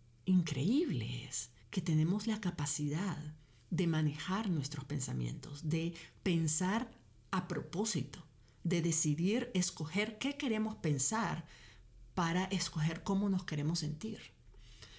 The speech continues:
Cuando hacemos ejercicios como este, estamos trabajando dos cosas a la vez.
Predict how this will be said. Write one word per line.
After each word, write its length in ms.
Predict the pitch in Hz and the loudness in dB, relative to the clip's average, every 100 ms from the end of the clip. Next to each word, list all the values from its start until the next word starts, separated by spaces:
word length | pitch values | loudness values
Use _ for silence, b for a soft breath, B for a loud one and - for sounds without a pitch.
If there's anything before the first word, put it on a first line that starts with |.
| B | B
Cuando 220 | - 202 202 | -2 2 2
hacemos 280 | 247 302 - | 2 0 0
ejercicios 580 | 254 220 - 220 226 220 | -2 0 -2 -2 -2 -2
como 280 | 190 170 | 0 2
este, 540 | 185 190 - - 147 156 B B B B | 2 2 -2 -4 -4 -6 B B B B
estamos 340 | 180 196 208 | -2 0 0
trabajando 500 | 226 196 180 180 185 | 0 0 2 2 2
dos 280 | 165 208 - | 0 -2 -2
cosas 400 | - 160 151 156 | -6 -4 -6 -8
a 40 | |
la 120 | - | -10
vez. 340 | - - - | -12 -12 -14